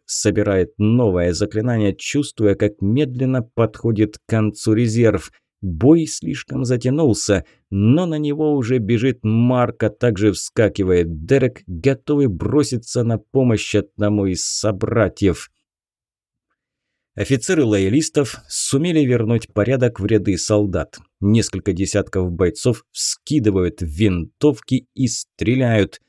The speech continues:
Оборотни очень живучи, они могут пережить не одно ранение, некоторых крепких волков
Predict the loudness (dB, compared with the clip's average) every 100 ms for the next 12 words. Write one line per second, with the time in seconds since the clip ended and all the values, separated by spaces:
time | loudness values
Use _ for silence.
0 | _ _ _ 2 2 2 0 -2 -2 -2
1 | 0 0 -2 0 0 0 0 0 0 -2
2 | -4 -8 -8 -4 -2 0 2 0 0 0
3 | 2 2 -2 -2 0 0 0 -2 -4 -2
4 | 0 0 0 0 0 2 0 0 -6 -4
5 | -6 -6 -4 -4 -4 -6 -4 0 0 0
6 | 2 2